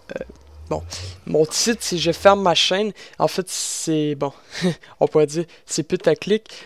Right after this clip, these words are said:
Euh, ce l'est, euh, tout simplement parce que je veux que les, mes abonnés actifs le voient, aillent voir, et, euh, qu'ils sachent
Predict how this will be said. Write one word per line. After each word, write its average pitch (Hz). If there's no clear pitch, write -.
Euh, 151
ce -
l'est, 175
euh, -
tout -
simplement 185
parce -
que 170
je 143
veux 180
que 160
les, 160
mes 160
abonnés 165
actifs -
le 156
voient, 156
aillent 160
voir, 160
et, 151
euh, 151
qu'ils -
sachent -